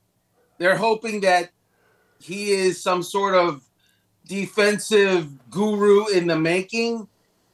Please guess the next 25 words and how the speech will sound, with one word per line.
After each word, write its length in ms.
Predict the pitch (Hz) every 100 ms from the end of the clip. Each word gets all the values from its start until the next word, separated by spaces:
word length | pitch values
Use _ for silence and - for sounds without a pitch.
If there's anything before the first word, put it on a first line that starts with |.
| -
And 220 | 165 165
they 160 | 170 170
need 400 | 190 247 233 175
that 360 | 160 156 - -
because 380 | 151 - 156
they're 180 | 139 156
playing 380 | - 175 180 185
in 140 | 180
the 80 | 170
same 340 | 151 180 175 170
division 680 | 170 160 185 165 175 165
with 280 | 156 160 147 _ _ _ _ _
Sean 520 | - 190 175 185 185
McVay 640 | 165 139 170 185 190 175
and, 160 | 156 147 _ -
and 380 | 151 143 143 - _
Kyle 320 | 156 165 165
Cal-, 420 | - 170 180 - -
um, 500 | 160 147 139 131 123 _ -
Kyle 420 | 165 175 170 156
Shanahan, 840 | - 190 196 175 139 135 127 131 _ _ _ -
who 140 | 151
have 280 | 170 165 147
great 300 | 165 175 170
offenses. 840 | 160 160 151 120 - 104 - _